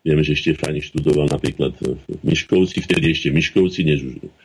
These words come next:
teda Miškovci, dneska Miškolci, povedal svojim deťom: „Ak sa mi vrátite z-, zo štúdia odnárodnení,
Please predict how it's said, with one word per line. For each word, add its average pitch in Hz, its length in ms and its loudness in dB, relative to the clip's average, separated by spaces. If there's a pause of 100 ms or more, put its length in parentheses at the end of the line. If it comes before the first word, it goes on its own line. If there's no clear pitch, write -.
teda 62 240 -6
Miškovci, 85 560 0
dneska - 240 -4
Miškolci, 95 880 0 (1040)
povedal 101 400 4
svojim 98 320 2
deťom: 98 340 0 (540)
„Ak 87 80 -2
sa 113 160 -2
mi 113 160 2
vrátite 139 560 2
z-, - 160 -14
zo 95 160 2
štúdia 107 640 2
odnárodnení, 127 960 2